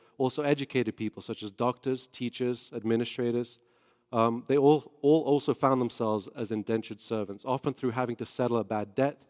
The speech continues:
being prisoners of war, or being purchased.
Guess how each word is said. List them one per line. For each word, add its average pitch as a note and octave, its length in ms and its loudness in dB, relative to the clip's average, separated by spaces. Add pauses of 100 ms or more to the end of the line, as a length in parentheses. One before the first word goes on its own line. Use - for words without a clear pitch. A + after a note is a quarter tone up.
(280)
being A2 140 0
prisoners B2+ 360 0
of A#2+ 120 0
war, G#2+ 320 0
or A2 100 -6
being G#2 220 -2
purchased. - 640 -10